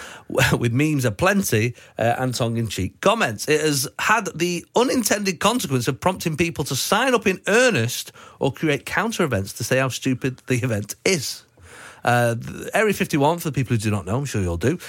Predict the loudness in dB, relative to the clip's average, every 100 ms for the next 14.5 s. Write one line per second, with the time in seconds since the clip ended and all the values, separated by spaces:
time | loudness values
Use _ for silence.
0 | -14 -6 -6 -4 -4 -2 -2 -2 -2 -2
1 | 0 -2 0 -2 0 2 2 2 0 2
2 | 2 2 0 0 2 2 2 2 0 0
3 | -2 -2 0 2 2 2 0 0 0 2
4 | 0 -2 -2 -2 -4 -2 0 0 0 -2
5 | 0 2 0 -2 -6 -14 -20 -4 -4 -2
6 | -6 -6 -4 -4 -4 -6 -6 -4 0 0
7 | 2 0 -2 _ _ -2 0 2 2 2
8 | 0 -6 -20 -20 _ -6 -4 -4 -6 -10
9 | -12 -12 -14 -20 -20 _ _ -20 -12 -2
10 | 2 2 2 2 2 -2 -2 0 2 0
11 | -4 -20 -20 -16 -4 -2 0 0 0 -2
12 | -6 -2 -2 -2 -4 -8 -8 -4 -4 -4
13 | -4 -4 -4 -2 0 0 0 -4 -4 -4
14 | -2 -2 -4 -8 -10